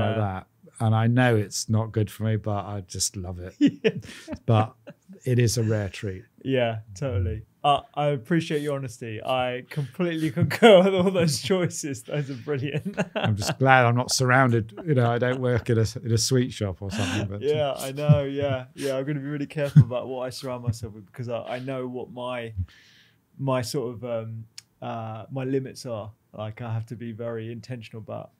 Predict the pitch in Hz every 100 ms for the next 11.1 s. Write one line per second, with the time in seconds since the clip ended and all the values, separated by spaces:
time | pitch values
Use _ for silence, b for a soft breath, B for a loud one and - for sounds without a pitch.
0 | - 117 104 113 110 110 110 110 107 107
1 | 123 113 113 104 _ b b b - 120
2 | 123 120 113 _ - 156 - 196 - 135
3 | - 135 110 123 120 117 113 - - 131
4 | 117 139 135 151 143 147 151 135 - 135
5 | - 185 185 131 113 127 127 - 190 185
6 | 147 123 110 147 151 170 226 - _ _
7 | 175 165 208 104 135 143 - 123 - 110
8 | - 160 170 - 170 147 180 175 - 135
9 | 135 - 147 151 160 202 196 175 - 180
10 | 151 165 156 151 113 165 127 - - 135
11 | 127